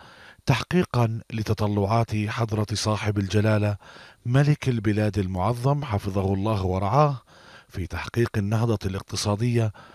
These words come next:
وتعزيزها في المملكة. قرارات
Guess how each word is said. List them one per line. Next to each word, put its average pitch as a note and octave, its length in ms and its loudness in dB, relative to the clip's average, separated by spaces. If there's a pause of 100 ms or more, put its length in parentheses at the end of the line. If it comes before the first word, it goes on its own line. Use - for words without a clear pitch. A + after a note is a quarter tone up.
(220)
وتعزيزها G#2+ 800 2
في G2 100 -4
المملكة. E2+ 520 -6 (720)
قرارات G2 540 2